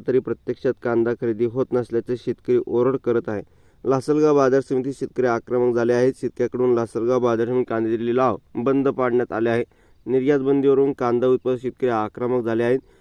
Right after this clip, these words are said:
तर कांद्याला चांगला हमी भाव मिळावा अशी मागणी शेतकऱ्यांनी केली आहे. सरकारने तातडीने कांद्यावर निर्यात बंदी उठवावी अशी मागणी शेतकऱ्यांनी केली.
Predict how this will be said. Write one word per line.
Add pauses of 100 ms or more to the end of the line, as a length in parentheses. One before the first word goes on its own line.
(160)
तर
कांद्याला
चांगला (140)
हमी
भाव
मिळावा
अशी
मागणी
शेतकऱ्यांनी
केली
आहे. (440)
सरकारने
तातडीने
कांद्यावर
निर्यात
बंदी
उठवावी
अशी
मागणी
शेतकऱ्यांनी
केली.